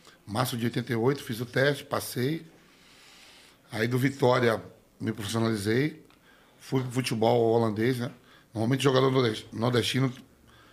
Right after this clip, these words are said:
pra ir pra Europa, tinha que passar no Eixo Rio e São Paulo. Ou jogar nos quatro grandes do Rio, ou um dos quatro grandes de São Paulo.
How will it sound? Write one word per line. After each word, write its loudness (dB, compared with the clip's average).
pra 2
ir 2
pra 4
Europa, 4
tinha 0
que -4
passar 2
no 2
Eixo 0
Rio 2
e 0
São -4
Paulo. -4
Ou -8
jogar 2
nos -2
quatro 0
grandes 0
do -2
Rio, 0
ou 2
um 2
dos -4
quatro 0
grandes -2
de -10
São -4
Paulo. -2